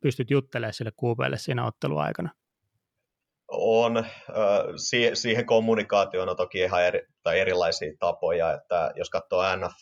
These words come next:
Speaker 2: L:ää, niin silloin, silloin se mennään pääsääntöisesti mikrofonin kautta. Ö, sillä pelirakentajalle ja muutamilla muilla pelaajilla siellä kentällä on sellainen vihreä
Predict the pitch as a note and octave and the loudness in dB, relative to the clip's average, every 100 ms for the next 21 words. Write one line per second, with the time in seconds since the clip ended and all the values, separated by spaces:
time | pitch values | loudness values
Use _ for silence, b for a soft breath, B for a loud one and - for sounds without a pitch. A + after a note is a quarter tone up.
0 | E2 D#2 D#2 D#2+ D#2 - E2+ D#2+ D#2 - | -4 -2 -2 -2 -6 -6 -4 -2 -2 -4
1 | - - F2+ F2 E2+ E2+ D#2+ - _ _ | -8 -6 -4 -4 -4 -4 -6 -8 _ _
2 | F#2+ F2+ F2 E2+ E2 - - F2+ F2 F2+ | -2 0 0 -4 -4 -4 -6 -6 -4 -4
3 | F2 E2+ E2 D#2 D2+ - A2 - _ - | -4 -4 -4 -6 -8 -6 -6 -8 _ -8
4 | B B B B _ D#2 D#2 D2 - - | B B B B _ -4 -2 -4 -6 -12
5 | E2+ - F2+ F2 F2 F2 E2 D#2+ E2 E2 | -12 -4 0 2 0 -2 -2 0 0 2
6 | E2 E2 G2 F#2+ F#2 F#2 F#2+ G2 F#2 - | 0 -2 -2 -2 -2 -2 -2 0 0 0
7 | F2+ E2 D#2+ E2+ - F2+ E2+ E2 D#2+ F2+ | 0 0 -2 -4 -2 -2 -2 -4 -4 -4
8 | F2 F2+ G2 F#2+ F#2 | -4 -4 -4 -2 -2